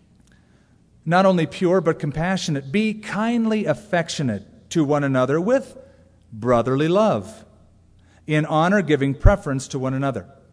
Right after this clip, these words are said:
Now, two words are used in this verse. Remember I said that you're gonna learn a few words and we're gonna use them later on? This is where we use them. Two words that Paul uses in this verse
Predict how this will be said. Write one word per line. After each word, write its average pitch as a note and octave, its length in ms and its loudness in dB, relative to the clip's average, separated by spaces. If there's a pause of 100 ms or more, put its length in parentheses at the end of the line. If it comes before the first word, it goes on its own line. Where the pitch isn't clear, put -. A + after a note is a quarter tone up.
(540)
Now, E3 220 0
two B3+ 280 -2
words F3 460 4
are A#2+ 60 -2
used C3 380 0
in B2 80 -2
this C3+ 160 -4
verse. B2 460 -2 (240)
Remember D#3+ 240 0
I D3+ 60 4
said D3+ 340 -2
that B2+ 240 -4 (180)
you're E3 120 0
gonna D3+ 140 0
learn F3 200 4
a F#3+ 40 2
few F#3 220 0
words F3 400 4
and D3 140 -4
we're C#3+ 80 -2
gonna C#3+ 140 -4
use D3+ 280 0
them D#3+ 120 -2
later D#3 280 -2
on? D#3+ 320 -4
This B2+ 140 -8
is D3 80 -4
where D#3 140 2
we D3 120 -2
use C#3+ 220 -2
them. E2+ 100 -18 (1300)
Two D4+ 280 -2
words D#3+ 500 4
that C3 160 -2
Paul A3 260 2
uses D3+ 500 -2
in C3+ 120 -2
this F3+ 180 -4
verse C#3+ 380 -4